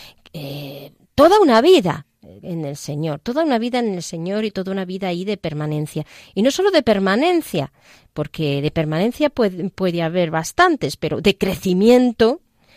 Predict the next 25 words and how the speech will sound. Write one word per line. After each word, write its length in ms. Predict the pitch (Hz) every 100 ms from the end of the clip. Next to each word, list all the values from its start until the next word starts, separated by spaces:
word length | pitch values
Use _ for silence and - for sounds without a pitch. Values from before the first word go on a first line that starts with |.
| _ -
esas 360 | 190 202 220 196
ya 140 | 196
vemos, 500 | 190 175 175 196 - _ _ _ _
yo 260 | - 170 165
creo, 280 | 170 175 202 - _ -
mm, 160 | 151 - _ - - -
menos. 480 | 190 180 151 - _
No 160 | 156 147
se 140 | 160
trata 320 | 147 147 156 151 - -
solo 280 | - 214 180
de 80 | 143
estar 300 | 139 - 170
ahí, 300 | 170 185 240
sino 400 | - 170 151 143 -
de, 220 | 147 135
de 160 | -
haber 280 | 143 147 269
crecido. 560 | - 214 - 311 196 139 _ -
Es 100 | 151
decir, 300 | 156 165 147
de 100 | 139
haber 180 | 156 170
interpretado 640 | 185 185 170 165 180 180
lo, 240 | 180 160